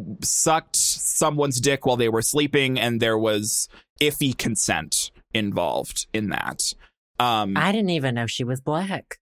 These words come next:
Speaker 1: There you go. You s-, well, I mean, you haven't watched the
Speaker 2: I
Speaker 1: fucking
Speaker 2: didn't,
Speaker 1: season.
Speaker 2: <laughs> I haven't seen any of 'em.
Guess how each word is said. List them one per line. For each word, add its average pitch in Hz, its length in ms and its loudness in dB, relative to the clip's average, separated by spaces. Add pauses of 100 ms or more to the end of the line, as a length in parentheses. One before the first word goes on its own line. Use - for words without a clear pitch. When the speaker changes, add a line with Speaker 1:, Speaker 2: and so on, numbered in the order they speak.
(160)
Speaker 1:
There 113 160 0
you 123 100 -2
go. 147 300 -2 (100)
You - 80 -8
s-, 143 140 -2
well, 190 120 4
I - 40 4
mean, 208 140 0
you 185 60 0
haven't 214 240 4
watched 170 260 4
the 135 80 6
Speaker 2:
I - 40 4
Speaker 1:
fucking 170 240 2
Speaker 2:
didn't, 254 120 4
Speaker 1:
season. 107 580 0
Speaker 2:
<laughs> - 60 -4
I 208 120 6
haven't 214 480 2
seen 175 240 0
any 156 260 -2
of 120 180 -2
'em. 123 140 -4